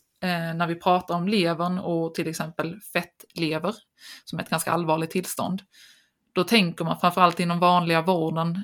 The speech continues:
eh, så tänker man nästan bara på alkoholpåverkan och att det skulle vara en person som dricker för mycket som hamnar där. Men, eh, jag har sett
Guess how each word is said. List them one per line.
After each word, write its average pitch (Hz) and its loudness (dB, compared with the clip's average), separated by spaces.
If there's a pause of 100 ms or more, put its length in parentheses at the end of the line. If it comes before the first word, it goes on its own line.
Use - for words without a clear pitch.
eh, - -4 (120)
så - -10
tänker 170 -2
man 165 -2
nästan 160 -2
bara 165 4
på 165 0 (160)
alkoholpåverkan 170 0
och 160 -4
att - -8 (220)
det 165 -6
skulle 170 0
vara 165 4
en 165 -2
person 165 -4
som 170 -4
dricker - -4
för - -8
mycket 165 -6
som 160 -4
hamnar 165 -2
där. 180 4 (640)
Men, 165 2
eh, 165 2 (200)
jag 165 2
har 180 -2
sett 180 -4